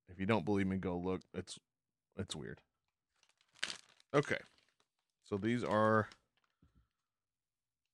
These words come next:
the Lady Gaga Oreos. Pink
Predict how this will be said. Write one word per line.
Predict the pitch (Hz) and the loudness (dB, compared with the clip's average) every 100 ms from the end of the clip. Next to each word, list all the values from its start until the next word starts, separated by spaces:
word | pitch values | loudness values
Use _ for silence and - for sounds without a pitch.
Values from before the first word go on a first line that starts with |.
| _ _ | _ _
the | 110 107 | 6 8
Lady | 107 117 120 120 113 - _ _ - 104 | 10 10 10 8 4 -4 _ _ -14 0
Gaga | 104 104 104 104 104 104 - _ - _ - - _ _ _ _ _ _ _ _ _ _ _ - - - | 6 6 8 6 6 2 -12 _ -20 _ -10 -10 _ _ _ _ _ _ _ _ _ _ _ -10 -10 4
Oreos. | 113 120 135 185 208 - - - - - _ _ _ _ _ _ | 10 10 10 8 6 2 -2 -4 -12 -20 _ _ _ _ _ _
Pink | - 165 - | 2 2 0